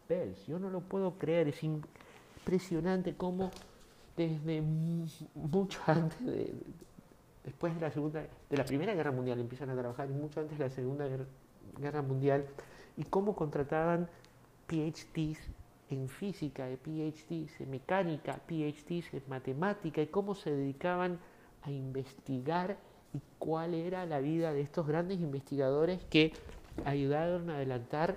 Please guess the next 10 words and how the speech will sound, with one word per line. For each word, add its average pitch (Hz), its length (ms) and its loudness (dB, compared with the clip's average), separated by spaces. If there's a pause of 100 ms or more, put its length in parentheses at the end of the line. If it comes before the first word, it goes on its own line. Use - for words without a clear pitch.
(580)
y 135 80 0
evolucionar 131 760 2 (460)
la, 127 240 -6 (100)
la, 127 240 -6 (180)
la, 127 260 -8 (140)
la 131 120 -4
comunicación 131 800 -6
como 143 200 -4
la 127 100 -4
conocemos 143 720 -6